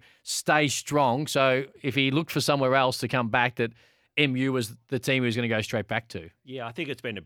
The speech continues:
Speaker 2: a big spread, really. So that, that year in between, we definitely kept a-, across the board, and the players, of course, well, and, and Chris Goulding having that strong relationship through the Boomers as well.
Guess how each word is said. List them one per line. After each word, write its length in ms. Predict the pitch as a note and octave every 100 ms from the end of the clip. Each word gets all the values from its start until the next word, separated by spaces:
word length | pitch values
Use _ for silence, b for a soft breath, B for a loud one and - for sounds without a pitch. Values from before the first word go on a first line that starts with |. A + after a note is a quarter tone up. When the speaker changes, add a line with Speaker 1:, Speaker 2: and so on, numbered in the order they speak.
| _ _
Speaker 2:
a 80 | G#2+
big 240 | F#2 A2
spread, 320 | - G#2 G#2 F#2+
really. 200 | F#2+ G2+
So 280 | A2+ G#2 G2 _
that, 220 | A#2 A#2 -
that 220 | A#2+ A2
year 220 | A2+ A#2+
in 80 | A#2
between, 460 | G#2+ - B2+ A#2+ A2+
we 80 | A2
definitely 320 | A2 A2 G#2
kept 320 | A2 G#2 _ -
a-, 80 | G#2+ _
across 320 | _ C#3+ A#2+
the 80 | A#2
board, 320 | F#2+ A2 D3+
and 100 | E3
the 60 | A2+
players, 400 | - A2 G#2+ G2+
of 80 | F#2+
course, 260 | G#2+ G2+
well, 260 | A#2 B2+ B2
and, 220 | A2 G2+ -
and 120 | G#2+
Chris 200 | - A2+
Goulding 360 | - A2+ G#2+ G#2+
having 240 | G#2 G#2
that 200 | G#2 G#2+
strong 240 | - A2+ G#2
relationship 560 | G2 G#2 G2+ G#2+ A2
through 180 | - G#2+
the 80 | F#2+
Boomers 500 | G#2 G#2+ G#2+ G#2 F#2+
as 160 | F2+ G#2+
well. 320 | G#2 G#2